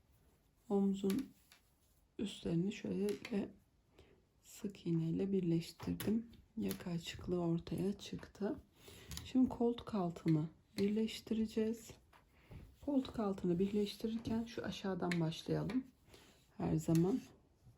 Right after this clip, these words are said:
Şöyle lastiklerin başladığı yerden itibaren devam edeceğim. Onda yine sık iğne yöntemini kullanacağım. Bir tane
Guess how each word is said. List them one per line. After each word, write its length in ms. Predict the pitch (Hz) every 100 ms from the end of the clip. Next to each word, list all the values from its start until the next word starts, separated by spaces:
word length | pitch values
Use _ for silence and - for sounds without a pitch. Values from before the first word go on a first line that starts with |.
| - - - _ _ _ _ _ _ _ _ - - - _ _ _ _ _ _ _ _ _ _ _ _ _
Şöyle 380 | - - 175 180
lastiklerin 720 | 214 - - - - 214 214 - -
başladığı 560 | 180 175 - 190 175 185
yerden 540 | 170 160 156 156 160 - - -
itibaren 640 | - - - - 165 160
devam 340 | 170 165 -
edeceğim. 420 | 147 - - - - - - - - - -
Onda 220 | 277 233
yine 380 | 208 226 196 -
sık 400 | - - 226 196
iğne 180 | 196 175
yöntemini 600 | 156 170 156 165 151 151
kullanacağım. 640 | - 160 165 175 175 202 226 - - - - _ -
Bir 260 | 233 233 247
tane 500 | - 185 190 202